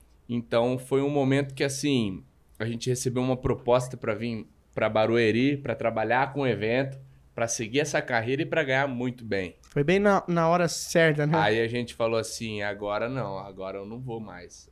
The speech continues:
Speaker 1: Agora eu não
Speaker 2: Se eu
Speaker 1: quero
Speaker 2: ficar
Speaker 1: mais saber
Speaker 2: nessa,
Speaker 1: disso."
Speaker 2: a gente ia dar bem
Speaker 1: Então isso
Speaker 2: mesmo.
Speaker 1: foi um, assim, uma, uma decisão muito difícil na carreira,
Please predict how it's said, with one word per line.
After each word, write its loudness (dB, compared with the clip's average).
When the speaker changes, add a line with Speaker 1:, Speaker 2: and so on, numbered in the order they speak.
Speaker 1:
Agora -14
eu -16
não -20
Speaker 2:
Se -2
eu 4
Speaker 1:
quero -4
Speaker 2:
ficar 4
Speaker 1:
mais 8
saber 4
Speaker 2:
nessa, 4
Speaker 1:
disso." 0
Speaker 2:
a 4
gente 0
ia 2
dar 2
bem 0
Speaker 1:
Então 6
isso 8
Speaker 2:
mesmo. -4
Speaker 1:
foi 8
um, 2
assim, -2
uma, 0
uma -2
decisão 0
muito 0
difícil -2
na 0
carreira, -2